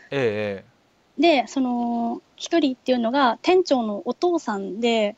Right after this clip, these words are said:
Speaker 1: うん。
Speaker 2: あの、お店でマスターって呼ばれてるんですけど、
Speaker 1: はい、はい。
Speaker 2: あの、そのマスターが、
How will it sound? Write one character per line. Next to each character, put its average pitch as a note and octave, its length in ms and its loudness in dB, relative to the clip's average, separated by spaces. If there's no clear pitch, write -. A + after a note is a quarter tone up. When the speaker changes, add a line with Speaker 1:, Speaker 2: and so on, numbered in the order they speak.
Speaker 1:
う - 20 -16
ん。 G3 220 -10
Speaker 2:
あ A3+ 100 -6
の、 G#3 300 -4
お A3+ 40 -4
店 C#4 240 4
で C4+ 240 2
マ C#4 180 4
ス - 80 -8
タ B3 200 4
ー A3 40 2
っ - 40 -2
て - 140 -6
呼 G#3+ 60 -2
ば A3 80 0
れ G#3+ 100 -2
て A#3 120 0
る A#3 120 0
ん A#3 60 -2
で G#3+ 100 -2
す - 80 -10
け F#3+ 120 -4
ど、 G3+ 400 -4
Speaker 1:
は C3+ 160 -2
い、 G#2+ 60 -4
は G2+ 180 -8
い。 F2+ 100 -18
Speaker 2:
あ B3 60 -6
の、 A3+ 140 -2
そ A#3 100 -8
の A3 180 -4
マ D4+ 180 2
ス - 80 -18
タ A3+ 200 -2
ー G#3+ 60 -6
が、 A3+ 360 0